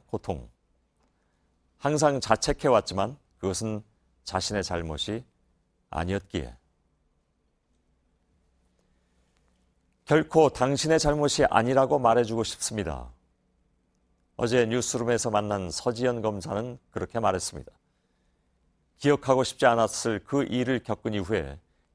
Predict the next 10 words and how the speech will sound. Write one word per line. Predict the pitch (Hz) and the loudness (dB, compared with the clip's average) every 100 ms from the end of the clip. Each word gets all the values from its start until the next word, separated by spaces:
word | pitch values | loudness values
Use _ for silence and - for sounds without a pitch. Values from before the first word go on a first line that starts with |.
| _ | _
긴 | - 135 135 | -4 -2 -2
시간 | - 117 78 62 _ _ _ _ | 0 0 -2 -6 _ _ _ _
그를 | 123 120 110 | -2 -2 -2
괴롭혀온 | - 117 117 - 113 104 101 | -2 0 0 -2 -2 0 -2
것은 | 87 - 123 | -6 -6 -4
역시 | 98 92 - 113 90 71 _ _ _ _ _ _ | -4 -4 -4 -4 -4 -8 _ _ _ _ _ _
"나는 | - 120 135 117 | 0 0 2 0
무엇을 | 110 123 160 | 0 2 0
잘못했는가?"라는 | 147 123 120 113 117 107 98 87 80 92 123 131 _ | -2 -2 -2 -4 -6 -2 0 0 0 -4 -6 -10 _
질문이었습니다. | - 107 95 98 101 - - - | -8 -6 -4 -4 -6 -6 -10 -18